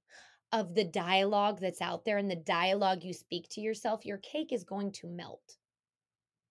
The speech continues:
But if you realize that who you are is not valued in that, and the magic that you possess is not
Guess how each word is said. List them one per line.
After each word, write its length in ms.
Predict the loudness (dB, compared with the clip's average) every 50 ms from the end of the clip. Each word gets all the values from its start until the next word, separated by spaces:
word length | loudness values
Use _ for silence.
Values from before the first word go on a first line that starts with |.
| _ _ _ _ _ _ _ _ _ _ _ _ -20 -20 -20 -20 -20 -20 _ _
But 100 | -2 -2
if 120 | -2 -2 -4
you 160 | -6 -4 -2
realize 520 | 0 2 2 2 2 2 0 0 0 2
that 160 | 2 2 2 0
who 200 | -4 -4 -2 0
you 240 | 0 2 4 4
are 180 | 4 4 4 4
is 140 | 2 0 -2
not 300 | -2 -4 -4 -4 -4 -2
valued 480 | 0 0 0 0 -2 0 0 2 2
in 140 | 2 2 2
that, 280 | 2 2 2 0 -2 -4 -8 _ _ _ _ _ _ _ _ _ _ _ _ _ _ _ _ _ _ _ _ _ _ _ _ -20 -16 -8 -2
and 140 | 0 2 2
the 60 | 2
magic 500 | 2 2 4 4 4 4 2 0 -2 0
that 140 | 0 0 2
you 180 | 2 0 0
possess 760 | -2 -2 -2 -2 -2 -2 -2 -2 -2 -2 -2 -4 -6 -10 -2 2
is 200 | 2 2 2 2
not 360 | 0 0 0 0 -2 -4 -6